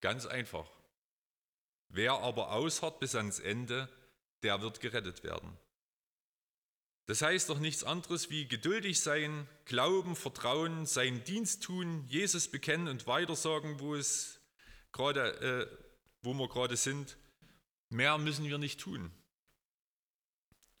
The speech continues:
Und wenn wir das so tun, dann wird das Evangelium vom Reich, nämlich von diesem tausendjährigen Friedensreich,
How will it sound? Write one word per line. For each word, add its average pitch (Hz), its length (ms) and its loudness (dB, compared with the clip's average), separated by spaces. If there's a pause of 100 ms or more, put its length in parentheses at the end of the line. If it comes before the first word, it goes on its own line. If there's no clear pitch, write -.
(240)
Und 120 140 -2
wenn 190 160 4
wir 208 80 4
das 175 260 2
so 143 140 2
tun, 202 400 -2
dann 135 160 0
wird 185 180 0
das 147 200 0
Evangelium 143 760 0
vom 127 220 -2
Reich, 135 400 2
nämlich 135 280 0
von 120 200 0
diesem 117 320 -4
tausendjährigen 117 680 0
Friedensreich, 165 840 -2